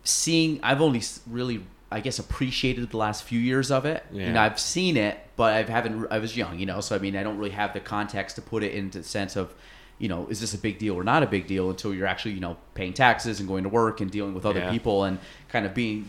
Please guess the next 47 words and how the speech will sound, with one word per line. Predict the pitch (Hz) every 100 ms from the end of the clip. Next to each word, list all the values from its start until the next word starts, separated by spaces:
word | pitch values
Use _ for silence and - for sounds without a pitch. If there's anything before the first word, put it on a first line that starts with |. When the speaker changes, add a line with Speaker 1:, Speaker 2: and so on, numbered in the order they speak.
| -
Speaker 1:
an | 101
adult. | 92 113 127 113 - - - - - -
But | 123
you | 123
look | 127 127
at | 113 104 - - - - - - - -
the | 120
amount | 110 117 113
of, | 104 - -
uh, | 101 95 90
strides | - - 113 113 117 107
has | 90
been | 98
happening | 98 98 95
over | 90
the | 92
last | 87
twenty-five | - 90 87 85
years, | 113 151 113
and | 101
then | 101 104
really | 101 98
kind | 104
of | 98
looking, | 95 101 104
"Okay, | 127
what's | 127 139
the | 143
next | 143 -
twenty-five | 139 113 110 92
years | 90 90
gonna | - 82
be?" | 78 82
Which | 101 95 -
for | 104
me | 139 151
will | 117
put | - 113
me | 107 101
kind | - 107
of | 101
in | 98
my | 98
mid | 110 107
to | 104
late | 98 92
fifties. | - 151 151 98 120